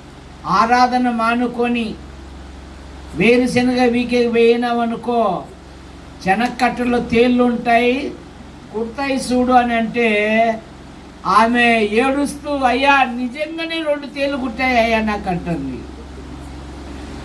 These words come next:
ఆ సమయంలో నవ్వాలా ఏడవాలా చెప్పండి? ఆదివారం హాలిడే జాలిడే కాదు, ఆదివారం the holy day, the ప్రభు దినము,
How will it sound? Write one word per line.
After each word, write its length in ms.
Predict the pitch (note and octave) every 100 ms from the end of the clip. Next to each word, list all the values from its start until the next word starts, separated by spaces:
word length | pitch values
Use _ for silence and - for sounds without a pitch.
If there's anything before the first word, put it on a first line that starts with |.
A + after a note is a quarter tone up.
| -
ఆ 80 | F3+
సమయంలో 520 | F#3+ B3 B3+ C#4 C#4
నవ్వాలా 500 | C4 B3+ C4 C4+ C#4+
ఏడవాలా 480 | D4+ C#4 C4+ C4 B3+
చెప్పండి? 600 | A#3 A#3 - C4 C4 B3+ - - - - - - - - - - - - - - - - D3
ఆదివారం 840 | F3+ A#3 A#3+ B3+ A#3+ A#3+ A#3 A#3
హాలిడే 720 | F3+ F#3+ A3 A#3 A3+ A#3 A3+
జాలిడే 600 | F3 G3 G#3 G#3 G#3 G#3 F#3
కాదు, 540 | F3+ F3+ E3+ D#3+ A2+ - - - - - - - - -
ఆదివారం 840 | C3+ E3+ A3+ A#3+ A3+ A3 G#3+ G#3
the 440 | F#3+ F3 E3+ D3 F#3
holy 420 | G#3+ G#3+ G#3+ F3
day, 200 | E3+ B2 - - - - - - - - - - - -
the 80 | F#3+
ప్రభు 440 | F#3+ G#3+ A#3+ D4
దినము, 720 | E4 E4+ F4 F4 F#4 F#4+ F4